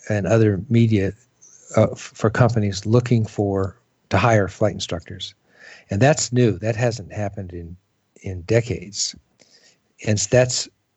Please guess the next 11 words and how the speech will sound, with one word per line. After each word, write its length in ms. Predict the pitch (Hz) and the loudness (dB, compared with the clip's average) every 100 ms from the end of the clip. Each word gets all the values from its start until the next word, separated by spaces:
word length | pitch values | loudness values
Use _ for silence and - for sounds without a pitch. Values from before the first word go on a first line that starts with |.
| - | -2
uh, 180 | 120 120 | 0 0
would 220 | 127 123 | 2 2
be 120 | 120 117 | 4 2
a 60 | |
reflection 520 | 101 - 156 - 113 | 0 2 2 2 -4
of 180 | 95 101 | -8 -8
the 120 | 101 98 - | -8 -8 0
overall 380 | 131 113 113 127 | 2 2 2 2
pilot 400 | - 110 98 95 | 2 -2 -2 -6
sh-, 140 | - - | -12 -12
shortage, 640 | - - 107 92 95 - | -10 -4 -4 -4 -6 -10